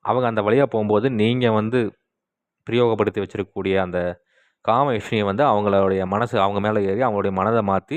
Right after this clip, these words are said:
அவங்களா திருப்பி தேடி வரக்கூடிய அளவுக்கு சூழ்நிலையை ஏற்படுத்தி கொடுத்துரும். அந்த அளவுக்கு நல்ல ஒரு அற்புதமான கை மேல பலன் தரக்கூடிய பிரயோக முறை இது.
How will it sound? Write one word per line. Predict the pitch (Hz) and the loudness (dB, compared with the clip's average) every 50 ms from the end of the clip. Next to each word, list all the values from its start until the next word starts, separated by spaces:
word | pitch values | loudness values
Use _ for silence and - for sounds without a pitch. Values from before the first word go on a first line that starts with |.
| 170 - | -8 -4
அவங்களா | - 95 98 110 120 123 123 139 147 139 | -2 -2 0 0 0 2 2 2 0 0
திருப்பி | - 117 110 107 - | -2 -6 -6 -6 -6
தேடி | 107 - 104 104 104 | -4 -2 -2 0 2
வரக்கூடிய | 104 98 98 92 - _ 98 95 95 | 2 0 0 -2 -4 _ -6 -2 0
அளவுக்கு | 92 95 107 120 135 | 0 0 0 0 -2
சூழ்நிலையை | - - 110 104 101 95 92 92 90 | -2 -2 -6 -4 -4 -4 -2 -4 -4
ஏற்படுத்தி | 90 - 87 85 - 82 | -6 -6 -10 -12 -10 -10
கொடுத்துரும். | 80 78 80 90 85 - | -10 -10 -10 -12 -10 -6
அந்த | 92 104 | -2 0
அளவுக்கு | 107 120 123 110 | 2 2 2 0
நல்ல | 104 104 | 0 -2
ஒரு | 104 98 | 0 0
அற்புதமான | 95 92 - - 107 104 101 104 101 104 139 220 - _ _ _ _ _ _ _ _ | -2 -2 -2 -4 -4 -2 0 0 0 0 0 -2 -4 _ _ _ _ _ _ _ _
கை | - 104 107 | -4 -4 -2
மேல | 117 120 120 127 135 | 0 0 2 2 2
பலன் | 113 107 104 104 101 | 2 2 2 2 0
தரக்கூடிய | 104 98 92 - - 98 98 98 | -4 -6 -6 -6 -6 -4 -4 -4
பிரயோக | - 98 101 98 98 | -2 -2 -2 -2 -2
முறை | 95 95 92 90 | -2 -2 0 0
இது. | 87 90 135 | 0 2 0